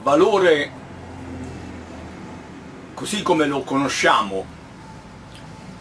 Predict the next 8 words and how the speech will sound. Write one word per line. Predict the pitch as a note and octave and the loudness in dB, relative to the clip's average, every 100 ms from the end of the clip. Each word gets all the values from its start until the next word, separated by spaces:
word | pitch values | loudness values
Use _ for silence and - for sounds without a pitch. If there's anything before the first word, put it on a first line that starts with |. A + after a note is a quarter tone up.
| - | -6
espresso | - A#2+ - D#3 E3+ - D3+ C3+ A#2 | -2 -2 2 4 4 2 2 4 2
in | C3 B2 B2 A#2+ G#2+ | -2 -2 0 0 2
giorni, | D#3 D#3 C#3 B2 A#2+ A2+ A2 | 6 6 6 2 -2 -2 -2
minuti | A#2+ B2+ C3+ | -2 -2 -2
primi | A#2 B2 E3+ D#3+ C#3+ B2+ | -4 -2 0 0 2 2
e | A#2+ | 0
minuti | A#2+ C#3 C#3 | 0 -2 -4
secondi, | B2 B2+ C3+ D#3 B2+ A2 G#2 | -6 -6 2 2 2 -2 -6